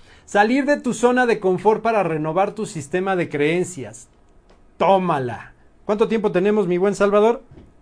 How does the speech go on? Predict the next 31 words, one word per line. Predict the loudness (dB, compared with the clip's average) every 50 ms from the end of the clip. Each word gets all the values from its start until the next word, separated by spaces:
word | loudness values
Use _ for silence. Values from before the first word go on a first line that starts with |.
| _ -10
Cinco | -8 -4 -2 -2
minutos, | 0 0 0 -2 -2 -2 -2 -2
¿verdad? | -2 -2 -2
Diez, | -2 -2 -2 -2 -2 -4 0
siete | 2 2 2 2 0
minutos, | -2 -2 -2 -4 -4 -6
madre | -6 -6 -4 -4 -4 -4
del | -4 -4 -4
creador. | -6 -6 -6 -8 -10 -14 -18 -20 -20 -20 -20 -20 -20 -20 -20 -20 -20 _ _ _ _
Me | 0 4
voy | 6 6 6
rápido. | 6 6 4 2 2 -2 -10 -12 -16 -20 -20 -20 -20 -20 -20 _ _ _ _ _ -20 -20 _ _ _ _ _ _ _ -6
Eh, | -6 -4 -4 -4 -4 -6
salir | 0 0 2 2 4 2 0
en, | 0 -2 -6 -10
de | -8 -4 -4 -4
tu | -4 -4 -6 -6
zona | -2 -2 -2 0 0 0
de | 0 0 0
confort | -2 -4 0 0 0 0
para | 2 0 0
renovar | 0 0 -2 -2 -2 -2 -2 -2 -2
tu | -6 -8
sistema | -8 -8 -6 -6 -4 -2 -2
de | -4 -4
creencias. | -4 -8 -10 -10 -12 -12 -12 -14 -14 -14 -16 -18 _
Piensa | -2 0 2 2 2 0 0 0 0 0 0 -2 -8 -18 _ _ _
que | -6 -4 -4 -2 -2
en | -2 0 0 -2
esta | -4 -6 -2 -2 -2 -2
vida | -2 -4 -4 -4 -6 -6 -8